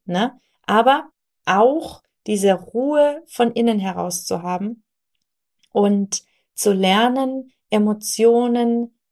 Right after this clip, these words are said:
halten zu können, Zweifel, Herausforderungen halten zu können. Er hat es so beschrieben, nicht zu sagen, „Ich bin traurig“, sondern zu sagen, „Die Traurigkeit geht durch mich durch.“ Also im Engl-, äh, war in Englisch, ne, „I am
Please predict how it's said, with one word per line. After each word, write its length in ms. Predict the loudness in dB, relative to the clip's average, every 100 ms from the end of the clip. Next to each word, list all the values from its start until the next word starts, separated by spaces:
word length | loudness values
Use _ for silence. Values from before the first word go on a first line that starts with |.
| _ _ _ _ _
halten 560 | -10 0 2 2 -2 -6
zu 180 | -4 -6
können, 380 | -4 -4 -4 -6
Zweifel, 680 | 0 2 4 2 0 -2 0
Herausforderungen 840 | -2 0 -2 0 -2 -2 -2 0
halten 360 | 2 2 -2 -6
zu 180 | -6
können. 540 | -4 -4 -4 -6 -10 -14 _ _ -6
Er 140 | 0
hat 180 | 0 -2
es 100 | -4
so 100 | -2
beschrieben, 520 | -2 -4 -2 0 0
nicht 220 | -2 -2
zu 80 | -4
sagen, 360 | 0 0 0 -2
„Ich 300 | -2 -2 -4
bin 520 | 4 4 4 -4 -8 _ _
traurig“, 720 | -12 -2 0 0 0 -4 -8 _ _ _ -10
sondern 400 | -2 0 0 -2
zu 160 | -6
sagen, 420 | 0 2 2 0 -6 -12 -6
„Die 140 | -6
Traurigkeit 960 | -6 -2 2 2 0 -4 -4 0 0 0
geht 380 | -6 -6 -6 -4
durch 260 | -4 -6
mich 220 | -10 -10 -2
durch.“ 540 | -2 -2 -6 -16 -20 _ _ _ _ _ _
Also 280 | -4 0 2
im 100 | 0
Engl-, 300 | 0 0 0 -2
äh, 120 | -2
war 80 | -2
in 80 | -2
Englisch, 360 | -2 -4 -4
ne, 180 | -4 -4
„I 220 | 0 2 2
am 340 | 2 -2 -8